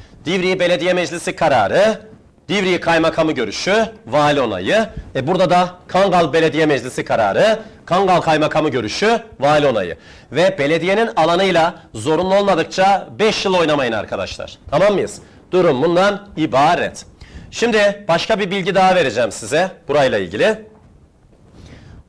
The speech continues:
Biraz uyanık olalım. Şuraya dikkat edin. Bak şimdi.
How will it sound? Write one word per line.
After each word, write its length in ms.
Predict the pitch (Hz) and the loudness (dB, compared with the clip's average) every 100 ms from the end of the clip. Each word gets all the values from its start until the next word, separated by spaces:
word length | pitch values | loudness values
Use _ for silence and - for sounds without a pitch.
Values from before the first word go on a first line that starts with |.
| _ | _
Biraz 340 | 190 190 185 - | 0 0 0 -4
uyanık 380 | 151 175 175 160 | 0 0 0 0
olalım. 380 | 135 120 190 190 - - | 2 2 0 -4 -18 -18
Şuraya 500 | - 165 139 123 143 | -8 0 2 2 0
dikkat 320 | 127 - 165 127 | -10 -4 -2 -2
edin. 280 | 117 180 - - | -2 -4 -6 -2
Bak 180 | 175 - | -2 -2
şimdi. 280 | - 92 | -8 -12